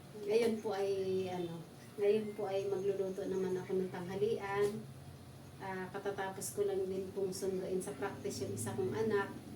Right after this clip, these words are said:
Kaya ngayon pa lang po ako magluluto ng ano. Pero maaga pa naman po. Bali mga, ano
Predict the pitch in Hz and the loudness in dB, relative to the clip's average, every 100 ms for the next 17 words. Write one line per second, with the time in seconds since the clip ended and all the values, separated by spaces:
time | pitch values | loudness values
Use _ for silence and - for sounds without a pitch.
0 | - 180 175 170 160 - - 202 240 240 | -8 -4 -4 -4 -8 -10 -4 0 2 0
1 | 214 202 202 175 175 196 180 175 175 175 | 0 0 0 -4 -8 -4 -4 -2 -4 -4
2 | - 165 - 156 - - 240 269 254 226 | -4 -6 -6 -6 -6 -2 2 4 4 2
3 | 208 202 196 185 - - - - - - | -2 -2 0 0 -2 -6 -10 -14 -16 -16
4 | - - 190 190 196 185 185 180 175 175 | -16 -10 -4 -2 0 0 -2 -4 -6 -6
5 | 175 175 175 - - - - - - - | -6 -8 -10 -12 -16 -18 -18 -18 -18 -18
6 | - - - - - - - 202 | -18 -18 -18 -16 -16 -12 -2 0